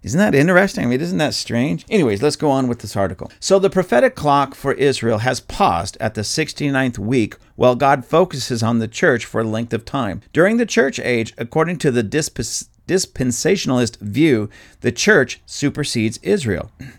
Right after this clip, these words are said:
It is my contention that the seventy years of Jeremiah in captivity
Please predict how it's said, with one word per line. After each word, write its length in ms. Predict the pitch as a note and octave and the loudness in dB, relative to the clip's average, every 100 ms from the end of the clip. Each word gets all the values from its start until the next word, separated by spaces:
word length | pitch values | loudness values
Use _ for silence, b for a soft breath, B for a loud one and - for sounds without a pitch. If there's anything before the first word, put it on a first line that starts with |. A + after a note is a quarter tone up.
| - | 0
It 60 | G3 | 2
is 100 | F#3 | 2
my 180 | G3+ | 0
contention 600 | A3+ A3+ F3+ A#3+ - E3 | 0 -2 2 2 2 0
that 160 | D3 D3 | 0 0
the 100 | D3 | -2
seventy 380 | - F3 F#3 F#3+ | 0 0 0 0
years 400 | F3 G3+ D#3 B2 | 6 6 6 0
of 100 | B2+ | -4
Jeremiah 580 | D3 D3 C#3+ D#3 C#3+ A#2+ | -2 0 0 2 2 2
in 120 | B2 | -2
captivity 720 | C#3+ B2 - E3 B2 A2 - | 0 -2 -2 0 0 0 -4